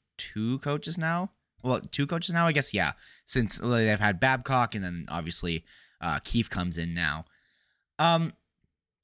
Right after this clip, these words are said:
and I don't think the coach is the problem. Like, I think that that's, that's, at the end of the day, it's the players need to figure out and stop being kind of babies and, and, and s-,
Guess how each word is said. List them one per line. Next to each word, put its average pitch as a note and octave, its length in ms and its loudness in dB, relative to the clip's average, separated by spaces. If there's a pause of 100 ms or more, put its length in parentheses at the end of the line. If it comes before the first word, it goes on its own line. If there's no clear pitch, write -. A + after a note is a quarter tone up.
(160)
and D#3+ 80 2
I F3+ 40 8
don't F#3 180 4
think G3 160 -2
the F#3 80 0
coach D#3+ 340 2
is D3+ 80 0
the C3+ 80 0
problem. C#3+ 480 0
Like, F#2 180 -2
I A#2 60 -2
think E3 200 -2
that D#3+ 120 -4
that's, D3 320 2
that's, - 340 0 (1600)
at D#3 140 2
the D#3+ 80 0
end G#3+ 160 4
of F#3+ 80 4
the D#3 60 2
day, D3+ 160 6
it's - 260 -4
the A#2+ 100 -6
players E2 560 -4
need A2+ 240 -2
to A#2 100 -2
figure A2+ 500 -2
out G2 280 0 (220)
and F#2+ 420 -2 (300)
stop - 540 2 (500)
being F#2 480 -2
kind F2+ 220 -2
of D2+ 60 -6
babies F#2 440 0
and, E2 180 -4
and, E2 360 -6
and E2+ 100 -6
s-, - 160 -10